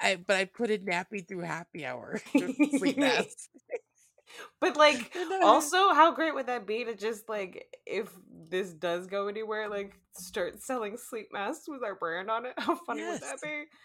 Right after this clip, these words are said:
Speaker 1: That would be great.
Speaker 2: And here's the other thing, too, is that I know I can at least on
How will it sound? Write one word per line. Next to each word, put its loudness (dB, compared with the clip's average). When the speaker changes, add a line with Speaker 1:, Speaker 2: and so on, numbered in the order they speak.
Speaker 1:
That -10
would -14
be -16
great. -12
Speaker 2:
And 2
here's 4
the 2
other 2
thing, -2
too, 2
is 0
that 0
I 6
know -4
I -2
can -8
at -6
least -8
on -2